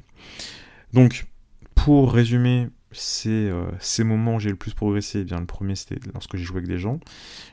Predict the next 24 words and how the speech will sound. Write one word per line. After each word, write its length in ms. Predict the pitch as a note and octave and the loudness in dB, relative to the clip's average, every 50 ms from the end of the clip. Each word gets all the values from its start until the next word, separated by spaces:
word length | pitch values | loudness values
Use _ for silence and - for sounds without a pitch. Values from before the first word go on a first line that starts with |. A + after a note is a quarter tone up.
| _ - | _ -6
Le 100 | - G#2 | -4 -2
deuxième, 340 | G#2+ G#2 G2+ G2+ A2 G#2+ | 0 0 0 0 0 0
lorsque 240 | G#2 G2 - - - | 0 -2 -4 -6 -8
j'ai, 320 | F#2+ F2 F#2+ F#2+ F#2+ F#2 F#2 | -8 -6 -6 -6 -4 -4 -4
euh, 140 | F2 F2 | -4 -6
découvert 500 | E2+ F2 F#2+ F#2+ - - G#2 G#2 A2 G#2 | -4 -6 -6 -6 -6 -4 -2 -2 -2 -2
ce, 460 | - - - G2+ F#2+ F#2 F2+ F2+ F2 F2 | -4 -6 -6 -4 -4 -2 -4 -4 -6 -6
ce 260 | - - - - - | -8 -10 -8 -6 -4
livre, 320 | G2+ F#2+ G#2 A#2 A#2 A2 G#2 G#2+ - _ - | -4 -2 -2 -2 -2 -4 -8 -14 -20 _ -12
donc, 240 | F2+ F2+ F2 - - | -12 -12 -10 -10 -10
euh, 100 | - - F2 - - - A2 A#2+ - - _ _ - | -12 -10 -12 -14 -16 -16 -18 -20 -20 -20 _ _ -18
où 80 | - F#2 | -14 -14
j'ai 100 | F#2+ F2+ | -14 -10
commencé 380 | - - F#2 F2+ F2 - G#2 | -8 -8 -8 -6 -6 -6 -4
à 60 | G2+ | -4
me, 140 | F#2+ F2+ F2 | -4 -6 -6
à 280 | F2+ F#2 - - _ - | -8 -10 -14 -16 _ -12
me 80 | F#2 | -10
former, 400 | F2+ - - - G2 F#2 F#2 G2+ | -10 -10 -8 -6 -4 -4 -4 -4
tout 100 | - - | -4 -6
simplement. 420 | - - G2 - - - - - - B2+ - - - - - - - - - - - - - - - - - - _ _ _ _ _ - | -8 -8 -8 -8 -8 -8 -8 -8 -10 -10 -12 -18 -20 -20 -20 -20 -16 -14 -14 -14 -14 -14 -16 -18 -20 -20 -20 -20 _ _ _ _ _ -2
Ensuite, 460 | A#2 A2 - - C3+ C3 C3 - - - | -2 -2 2 2 0 0 0 -4 -10 -8
quand 320 | - A#2 A#2 A2+ A2 G#2 - - - - | -4 -2 0 0 0 -2 -4 -10 -10 -10
j'ai, 960 | G#2+ G2 F#2+ G2 G2 G2+ G2+ G2+ G2+ G2+ G2+ G2+ G2 G2 G2 G2 G2 F#2+ - | -8 -8 -6 -6 -4 -2 -2 0 0 0 0 0 0 -2 -2 -2 -2 -4 -4